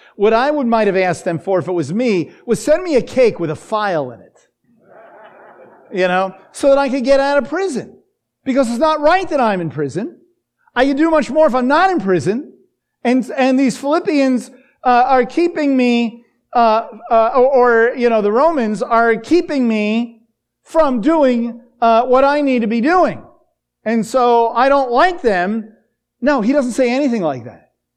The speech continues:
He just views, "Okay, I'm in prison. This is why I'm serving God." Which means that he adapted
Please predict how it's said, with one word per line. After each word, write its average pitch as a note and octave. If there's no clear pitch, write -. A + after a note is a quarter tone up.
He C4+
just B3+
views, C#4
"Okay, C#4+
I'm D4+
in A3
prison. D#4+
This C#4+
is D4
why C#4+
I'm B3+
serving D4
God." D4
Which C#4
means D#4+
that C4+
he C#4+
adapted A#3